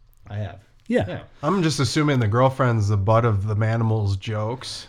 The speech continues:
Speaker 2: It must be, right? Clearly there's something that get, is getting her so offensive about it. And I feel like, listen,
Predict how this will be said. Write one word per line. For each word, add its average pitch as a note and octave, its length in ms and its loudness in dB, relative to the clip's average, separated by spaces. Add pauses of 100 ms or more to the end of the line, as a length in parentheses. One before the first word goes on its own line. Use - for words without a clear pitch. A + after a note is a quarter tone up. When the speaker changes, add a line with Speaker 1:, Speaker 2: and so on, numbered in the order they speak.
Speaker 2:
It A#2+ 140 2
must A#2+ 320 8
be, D#2+ 180 2
right? G2+ 320 4
Clearly G3 280 10
there's A#2+ 180 6
something G#2 220 8
that F2 100 6
get, A2 220 -2
is G2+ 140 2
getting G#2+ 180 4
her F2 80 4
so G#2 260 4
offensive G2+ 400 2
about D#2+ 240 -4
it. E2+ 100 -4
And B2 80 0
I E3+ 80 6
feel A3+ 200 4
like, E3+ 140 4
listen, F2+ 360 0